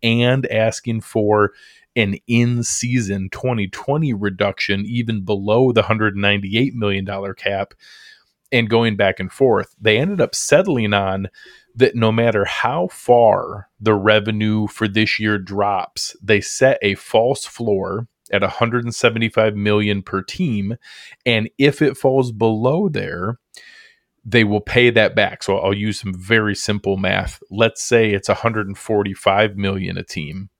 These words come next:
thirty million below. They'll take that and spread it out ten million a year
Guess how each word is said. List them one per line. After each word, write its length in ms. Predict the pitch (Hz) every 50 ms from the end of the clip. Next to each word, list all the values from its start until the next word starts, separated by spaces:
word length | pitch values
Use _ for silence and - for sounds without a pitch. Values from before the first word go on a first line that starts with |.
| _
thirty 400 | - - - 113 104 101 101 98
million 420 | 98 101 98 95 95 95 92 95 92
below. 500 | 95 98 95 92 85 82 82 90 92 - _ - - - - - _ _ -
They'll 200 | 101 110 101 98
take 340 | - - 135 139 143 - -
that 260 | 107 98 92 - -
and 100 | 104 98
spread 420 | - - - _ - 120 117 107
it 100 | 104 101
out 340 | 113 104 98 98 - - -
ten 380 | - - - 113 113 110 110 110
million 340 | 110 107 107 107 101 98
a 60 | 95 98
year 560 | 95 92 110 127 123 110 92 92 95 90